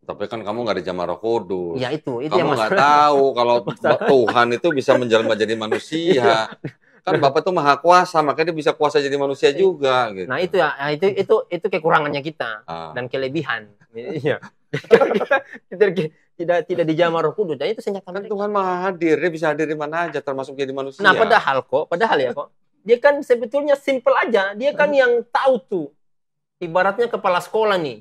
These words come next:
Speaker 1: Hmm.
Speaker 2: Heeh. Dia bisa kasih lulus kita dengan tidak.
Speaker 1: Hmm.
Speaker 2: Udah, lulus kamu.
Speaker 1: Hmm.
Speaker 2: Kamu lulus, kamu tidak lulus.
Speaker 1: Hmm.
Speaker 2: Ya, terserah saya dong.
Speaker 1: Ya.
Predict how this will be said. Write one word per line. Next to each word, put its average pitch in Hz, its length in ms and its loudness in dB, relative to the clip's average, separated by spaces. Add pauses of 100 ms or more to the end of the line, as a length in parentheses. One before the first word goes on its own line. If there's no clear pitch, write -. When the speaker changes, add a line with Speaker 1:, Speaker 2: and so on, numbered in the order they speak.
Speaker 1:
Hmm. 92 380 -14 (100)
Speaker 2:
Heeh. 113 240 -14 (140)
Dia 143 160 -2
bisa 156 240 -8
kasih - 260 -6
lulus 151 300 -4 (160)
kita 151 240 -6
dengan 151 240 -2
tidak. 143 400 -4
Speaker 1:
Hmm. 92 260 -14
Speaker 2:
Udah, 208 300 -8 (480)
lulus 131 320 -6
kamu. 110 400 -10
Speaker 1:
Hmm. 87 240 -14
Speaker 2:
Kamu 120 240 -14
lulus, 120 320 -8
kamu 120 240 -12
tidak 110 180 -8
lulus. 117 240 -12
Speaker 1:
Hmm. 90 140 -12
Speaker 2:
Ya, 82 100 -12
terserah 110 320 -14
saya 165 280 -6
dong. 113 260 -8 (120)
Speaker 1:
Ya. 76 360 -16